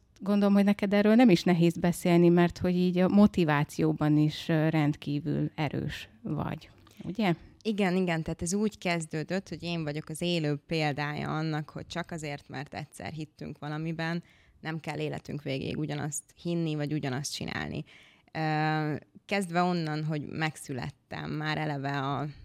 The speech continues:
Speaker 2: születésem pillanatában, ö, bizonyítani akartam, hogy én, én elég jó vagyok, én elég ügyes vagyok. Már szinte a fogantatásom pillanatában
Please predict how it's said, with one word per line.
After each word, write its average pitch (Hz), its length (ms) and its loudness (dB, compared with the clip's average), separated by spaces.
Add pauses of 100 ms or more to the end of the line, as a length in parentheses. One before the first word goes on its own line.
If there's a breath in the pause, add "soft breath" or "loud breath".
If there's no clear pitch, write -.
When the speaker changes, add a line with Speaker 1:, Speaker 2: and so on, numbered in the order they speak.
Speaker 2:
születésem - 1000 -8 (200)
pillanatában, 147 1040 -6 (640 soft breath)
ö, 143 340 -4 (360)
bizonyítani 156 840 -2
akartam, 151 640 -8
hogy 151 200 -4
én, 156 360 -4
én 165 160 -6
elég 151 300 -4
jó 156 200 -2
vagyok, 156 380 -8
én 156 120 -4
elég 151 280 -2
ügyes 151 380 -4
vagyok. - 520 -10
Már 160 320 -6
szinte 190 440 -2
a 185 60 -2
fogantatásom 165 720 -8
pillanatában 147 800 -6